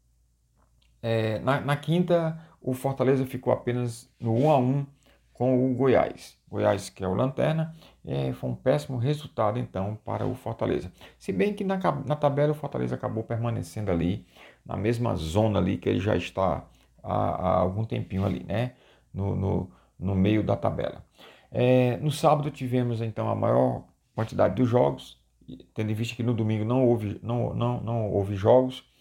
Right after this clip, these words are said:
por conta do segundo turno das eleições municipais aqui no Brasil, né? E muitas, muitas cidades,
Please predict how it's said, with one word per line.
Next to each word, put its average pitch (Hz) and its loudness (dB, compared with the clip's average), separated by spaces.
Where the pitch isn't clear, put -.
por 104 -12
conta 120 -6
do 107 -6
segundo 113 -6
turno 110 -4
das 104 0
eleições 104 -2
municipais 101 -4
aqui 95 -8
no 101 -6
Brasil, 98 0
né? 123 -6
E 95 -4
muitas, 113 -6
muitas 117 -6
cidades, - -2